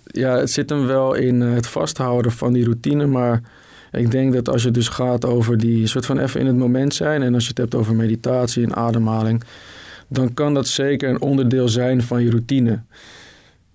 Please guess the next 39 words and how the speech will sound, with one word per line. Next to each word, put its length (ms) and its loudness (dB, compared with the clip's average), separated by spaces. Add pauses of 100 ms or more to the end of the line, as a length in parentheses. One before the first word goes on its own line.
(120)
Maar 200 0
wat 140 0
ik 120 -2
ook, 320 0
eh, 160 0
wat 160 2
ik 100 2
belangrijk 480 0
vind 220 0
om 80 2
mee 200 2
te 80 -6
geven 220 0
als 80 2
het 100 -4
gaat 200 0
om 100 2
routines, 720 0
routines 420 0
die 120 2
voor 140 0
mij 260 2
dus 140 2
als 120 0
commando 680 2
heel 260 2
belangrijk 480 0
waren 400 -2
in 100 -2
het 100 0
verleden. 440 0
Want, 180 0 (560)
hè, 180 0
bijvoorbeeld 440 0
een 140 2
routine 380 0
in 140 2
de 80 2
bergen, 560 0